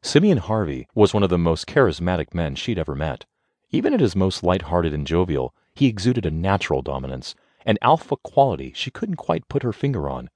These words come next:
but which never failed to reduce her to a quivering little puddle of submissive goo. Standing at just over six feet, he had broad shoulders and,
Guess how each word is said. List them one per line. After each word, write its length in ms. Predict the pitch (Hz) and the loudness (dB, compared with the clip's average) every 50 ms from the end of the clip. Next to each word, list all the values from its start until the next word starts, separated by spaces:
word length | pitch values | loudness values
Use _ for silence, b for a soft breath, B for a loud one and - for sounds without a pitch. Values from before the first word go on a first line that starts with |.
| _ _ _ _ _ _ _ - | _ _ _ _ _ _ _ -2
but 100 | 113 107 | 0 2
which 280 | 104 127 160 - - | 2 2 2 2 2
never 180 | 175 190 190 190 | 0 0 0 -2
failed 320 | 160 - - 160 156 143 | -2 2 2 2 2 2
to 80 | - 104 | 0 0
reduce 420 | 82 80 73 73 - 120 127 - | 0 0 -2 -2 -4 -4 -4 -4
her 140 | - - 67 | -6 -8 -4
to 120 | 71 76 78 | -2 -2 -2
a 80 | 85 | -2
quivering 420 | - - - 165 135 95 78 80 85 | -2 0 0 0 2 2 -2 -2 -2
little 200 | 101 104 73 - | -2 -2 -2 -4
puddle 340 | - - 143 127 92 73 | -2 -2 0 0 0 -2
of 100 | 71 - | -4 -6
submissive 680 | - - - 87 92 104 127 143 131 - 82 69 71 - | -6 -6 -4 -4 -2 0 0 0 0 0 -4 -6 -8 -6
goo. 340 | - 113 113 95 69 62 - _ _ _ _ _ _ _ _ - | -2 -2 0 0 -2 -4 -8 _ _ _ _ _ _ _ _ -14
Standing 420 | - - - 143 131 123 107 85 | -6 0 2 2 4 4 2 0
at 80 | 76 - | -2 -2
just 200 | - 90 - - | -2 -2 0 0
over 200 | 90 80 80 76 | 0 0 0 -2
six 280 | - - 80 - - - | -2 -4 -4 -6 -6 -8
feet, 280 | - 92 85 78 - - _ _ _ _ _ _ _ _ | -6 -4 -4 -4 -6 -10 _ _ _ _ _ _ _ _
he 120 | - 123 | 2 4
had 160 | 117 185 73 - | 4 4 4 2
broad 260 | 87 82 82 80 - | 2 4 4 2 0
shoulders 500 | - - 104 98 87 78 71 67 - - - | -2 -4 -2 -2 -2 -2 -4 -6 -8 -8 -6
and, 380 | 127 127 104 71 62 60 - | -4 -2 -2 -4 -6 -8 -14